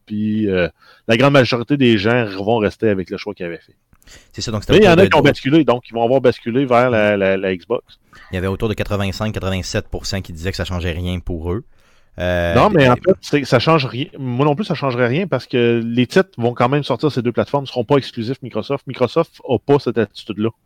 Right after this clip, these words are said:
Speaker 2: Yes, puis on le laisse, on, on l'espère.
Speaker 1: Si Sony l'avait acheté, par contre, c'est sûr qu'on
Speaker 2: Mhm.
Speaker 1: aurait perdu, puis tous ces titres-là seraient devenus exclusifs ou, euh, exclusifs à durée limitée.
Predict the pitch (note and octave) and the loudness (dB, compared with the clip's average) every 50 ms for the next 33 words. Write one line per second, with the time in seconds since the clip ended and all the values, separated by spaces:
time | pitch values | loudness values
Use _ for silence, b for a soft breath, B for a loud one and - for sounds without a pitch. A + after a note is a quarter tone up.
0 | _ _ _ _ _ _ _ _ _ _ _ _ _ - F2 F2 F2 - - - | _ _ _ _ _ _ _ _ _ _ _ _ _ -6 -6 -4 -4 -6 -8 -10
1 | D2+ D2+ E2 E2 E2+ - - E2 - - F2 D#2+ D#2 D2+ - - - - - - | -10 -8 -8 -6 -8 -8 -8 -10 -10 -8 -8 -8 -8 -8 -8 -8 -8 -6 2 4
2 | F#3+ G3+ G3 F3 F3+ G#3 A#3+ G#3 E3 C3+ A#2+ C#3 C#3 B2 A2+ - - F3+ F3+ - | 4 6 6 4 4 2 4 6 6 6 6 6 6 4 4 2 0 -2 0 0
3 | - - - - C3+ D3+ D#3+ D3 - C3 A#2 - - F3+ F3+ E3+ D3 - C3 A#2+ | -2 -2 0 0 0 0 0 -6 -4 -4 -4 0 2 2 4 2 2 -2 -6 -6
4 | A#2 A2+ G#2 A#2 A#2 A2+ - C3 A2 G#2+ G#2+ G2+ A#2 C3 C#3+ - _ _ - - | -4 -2 0 0 0 0 0 0 -2 -2 -4 -4 -6 -6 -6 -8 _ _ -20 -10
5 | - D#3 D3 _ - B2 B2+ B2 G#2+ - A2+ G#2+ B2+ C#3 C3+ B2 - A2+ A2+ A2 | -10 -10 -10 _ -8 -4 -4 -4 -4 -6 -12 -8 -6 -6 -6 -8 -8 -8 -6 -6
6 | G2+ F#2+ A2+ A#2 A2 - - _ A2+ G#2 F#2+ A2+ B2+ C3 - _ A2 G#2+ G#2 G#2 | -6 -6 -6 -8 -8 -10 -10 _ -8 -4 -2 0 -2 -2 -2 _ -6 -6 -4 -2
7 | G2+ G2 G2 G2 G2 G2 F#2 F#2 F#2 F2+ F2+ E2 - _ _ _ _ _ _ _ | 0 0 0 0 0 0 0 0 -2 -2 -4 -6 -8 _ _ _ _ _ _ _
8 | _ _ - C3 - - - A#2+ G#2+ A2 C#3 B2+ - B2 A2 G#2 G2+ F#2+ G2+ G2+ | _ _ 0 0 0 0 -4 -2 2 2 2 4 6 6 6 6 4 2 0 0
9 | A2 A2+ G#2+ G#2+ G2+ - - G#2+ G#2+ G2 | 0 0 0 -2 -4 -2 -2 -2 -2 -4